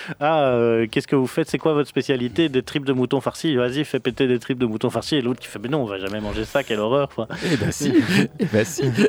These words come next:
Speaker 1: Et donc, t'as tout ce truc-là, euh, leur petit jeu entre eux, de, ils disent bonsoir en turc, et si on leur répond en turc, mais c'est que ça, ils ont gagné, et chaque fois on leur répond en anglais. Donc,
Speaker 2: Évidemment.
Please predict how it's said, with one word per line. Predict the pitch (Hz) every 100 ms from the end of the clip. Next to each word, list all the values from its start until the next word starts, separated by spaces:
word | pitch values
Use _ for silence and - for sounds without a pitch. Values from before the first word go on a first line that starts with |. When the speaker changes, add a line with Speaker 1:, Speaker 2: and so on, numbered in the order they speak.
| -
Speaker 1:
Et | 165
donc, | 147 185 -
t'as | 143
tout | 131 170
ce |
truc-là, | - 180 151 147 147 131
euh, | 120 113 113 110 113 110 110 - - -
leur | 139 131
petit | - 127 147
jeu | 139 160 156
entre | 135 123 156
eux, | 165 160
de, | 135 135
ils | 127
disent | 131 131
bonsoir | 139 143 - 151
en | 131 131
turc, | 170 180 -
et | 127
si | 135
on |
leur | 123 120
répond | 127 127 135
en | 123
turc, | 120 147 147 - 127
mais | 123 110 107
c'est | -
que | -
ça, | - 113
ils | 113 113 110 110
ont |
gagné, | 113 117 147 156 147 120
et |
chaque | 107 113 -
fois | 123
on |
leur | 113 104
répond | 107 -
en | 107
anglais. | 110
Donc, | 120 139 139 110
Speaker 2:
Évidemment. | 92 92 92